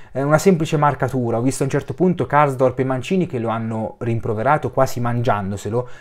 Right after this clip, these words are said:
perché non ha aiutato in fase difensiva e l'Udinese stava per segnare. Deve migliorare, ecco, cioè, secondo me ha tutte le carte in regola per farlo, ha anche il tempo, però deve stare attento perché comunque davanti alla Roma ha alternative e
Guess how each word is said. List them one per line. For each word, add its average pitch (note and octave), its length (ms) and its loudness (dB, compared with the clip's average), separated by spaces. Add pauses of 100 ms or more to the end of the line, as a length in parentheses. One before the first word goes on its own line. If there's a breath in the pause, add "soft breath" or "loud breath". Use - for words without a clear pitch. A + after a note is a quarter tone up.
perché C#3+ 320 2
non C3 160 -2
ha - 20 -2
aiutato A#2 380 -4
in A#2+ 60 -4
fase A#2 200 -4
difensiva C3+ 540 0
e - 100 -6
l'Udinese A2+ 400 -4
stava A#2 240 -2
per G2+ 160 -8
segnare. A2 540 -4 (920)
Deve C3+ 220 4
migliorare, G2+ 580 -4
ecco, G2+ 320 -6
cioè, F#2+ 160 -10
secondo G2+ 300 -6
me D#3+ 180 2 (380 loud breath)
ha G2+ 160 0
tutte - 260 -8
le G2+ 60 -4
carte G2 240 -6
in F#2+ 80 -4
regola F#2 240 -4
per F#2 100 -10
farlo, F2 440 -8 (720)
ha B2+ 280 4
anche A#2+ 320 -4
il G2 140 -6
tempo, G2+ 520 -4 (500 loud breath)
però C3+ 220 6
deve B2 160 2
stare A2 220 -4
attento F#2+ 420 -8
perché G2+ 220 -10
comunque A2+ 320 -4
davanti G#2 320 -2
alla G2+ 80 -2
Roma G#2 160 -2
ha G2+ 40 -4
alternative A#2+ 640 -2
e A#2 240 -4